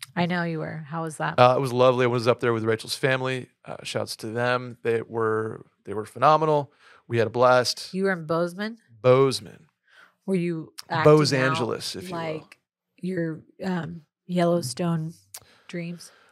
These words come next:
Speaker 2: We did. We did a lot of things. We did whitewater rafting. We golfed. We ate and drank a bunch.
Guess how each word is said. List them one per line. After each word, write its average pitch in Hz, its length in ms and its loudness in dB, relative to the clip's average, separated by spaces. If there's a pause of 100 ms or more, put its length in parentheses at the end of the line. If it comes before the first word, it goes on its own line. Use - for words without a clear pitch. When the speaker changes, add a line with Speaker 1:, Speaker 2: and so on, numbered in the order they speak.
(140)
Speaker 2:
We 160 120 2
did. 139 300 10
We 131 120 -4
did 165 140 2
a 170 40 2
lot 143 220 6
of 135 100 2
things. 98 280 -6
We 113 60 -10
did 117 260 -4
whitewater 139 500 4
rafting. 127 540 4
We 110 100 -8
golfed. 127 680 4 (120)
We 113 460 -8 (800)
ate 131 320 -4
and 120 180 -10
drank 120 360 -4 (160)
a - 60 -10
bunch. 123 640 -4